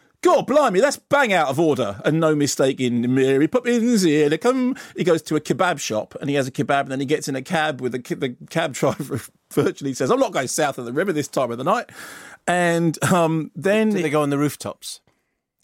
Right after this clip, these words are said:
Speaker 2: And s-
Speaker 1: Actually, no, they missed a trick there.
Speaker 2: A little bit of chim.
Speaker 1: They did. They didn't chim
Speaker 2: Get some
Speaker 1: chimney.
Speaker 2: chim action.
Speaker 1: But yeah. Anyway, it's utter rubbish, uh, and not enjoyable rubbish, as it turns out. It's quite boring. The, some, the best reviews I've read of it,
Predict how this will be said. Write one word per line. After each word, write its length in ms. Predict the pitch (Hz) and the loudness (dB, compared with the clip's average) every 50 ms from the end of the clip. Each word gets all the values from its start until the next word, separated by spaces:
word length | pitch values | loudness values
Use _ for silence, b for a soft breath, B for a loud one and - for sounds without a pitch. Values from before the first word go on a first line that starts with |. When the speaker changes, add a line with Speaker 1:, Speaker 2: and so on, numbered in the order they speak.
| - - - | -18 -16 -14
Speaker 2:
And 100 | 202 - | -14 -10
s- 120 | - - | -6 -4
Speaker 1:
Actually, 440 | 208 269 254 - - 233 185 156 151 | -4 -4 -4 -4 -2 -2 0 0 2
no, 240 | 165 208 214 196 165 | 2 2 2 2 0
they 100 | 160 160 | 0 0
missed 240 | 185 196 202 - | -2 -4 -6 -6
a 60 | 185 175 | -8 -8
trick 300 | - - 196 208 - - | -6 -6 -6 -6 -8 -8
there. 280 | 113 110 110 110 110 _ - - - | -8 -6 -6 -8 -10 _ -20 -20 -16
Speaker 2:
A 60 | 117 | -14
little 60 | 117 110 | -10 -10
bit 80 | 117 | -8
of 120 | 113 104 - | -10 -10 -10
chim. 180 | - - 127 120 | -10 -8 -6 -4
Speaker 1:
They 140 | 160 156 | -4 -4
did. 340 | 147 - 175 175 175 165 - | -2 0 2 2 2 0 -2
They 140 | - 143 135 | -4 -4 -2
didn't 300 | 127 175 165 202 175 - | -2 -2 -2 -2 -4 -8
chim 260 | - - 160 151 156 | -6 -4 -4 -4 -4
Speaker 2:
Get 60 | 135 - | -4 -4
some 120 | 156 147 147 | -6 -4 -4
Speaker 1:
chimney. 200 | 143 139 127 127 | -4 -4 -4 -2
Speaker 2:
chim 160 | 135 131 120 | -4 -4 -4
action. 420 | 120 120 113 - - 127 123 123 127 | -6 -8 -10 -14 -14 -12 -12 -10 -8
Speaker 1:
But 180 | 139 135 - | -8 -8 -6
yeah. 160 | 151 113 110 - b b b b _ - | -6 -8 -8 -10 b b b b _ -2
Anyway, 320 | 214 202 147 117 110 - - - | 0 0 0 0 -2 -6 -4 -2
it's 200 | 160 180 175 - - _ - | -2 -2 -2 -2 -8 _ -4
utter 300 | 214 208 - - 190 156 | -4 -4 -2 -2 -2 -2
rubbish, 500 | 131 120 107 92 131 165 - - - - _ _ _ _ - | -2 -2 -2 -2 -4 -6 -6 -8 -14 -18 _ _ _ _ -2
uh, 500 | 139 143 143 143 143 143 143 143 143 - - - | 0 0 2 2 2 2 2 2 0 -2 -4 -4
and 320 | 160 160 160 160 165 185 | -2 -2 0 -2 -2 0
not 280 | 180 196 240 277 302 - | 2 2 2 2 2 2
enjoyable 600 | 220 214 185 208 220 220 220 202 147 139 113 98 | 0 0 2 2 4 4 4 2 2 -2 -4 -4
rubbish, 340 | 113 113 104 110 113 - - | -4 -4 -4 -6 -8 -8 -8
as 180 | - 127 117 | -8 -6 -6
it 140 | 127 - - | -6 -6 -6
turns 300 | - 127 113 107 104 104 | -6 -6 -4 -4 -6 -6
out. 160 | 104 113 117 - | -6 -6 -6 -6
It's 180 | 208 185 - | -8 -10 -10
quite 400 | - - 196 196 202 202 156 123 | -6 -2 0 0 0 0 -4 -4
boring. 340 | - 175 180 175 165 147 127 117 127 | -2 0 2 2 2 0 0 0 -2
The, 280 | 160 175 190 180 196 - | -4 -4 -6 -6 -8 -4
some, 200 | - 233 247 - | -2 -2 -2 -2
the 280 | - 208 240 226 196 185 | -4 -8 -4 -2 -2 -2
best 360 | 175 240 262 311 - - - | 0 2 0 0 0 -2 -2
reviews 400 | 415 262 208 220 226 214 196 170 | 0 0 0 2 2 2 2 2
I've 200 | 175 156 147 151 | 2 0 0 0
read 160 | 156 151 147 | 0 0 0
of 100 | 156 139 | 0 -2
it, 160 | 135 120 - | -2 -4 -6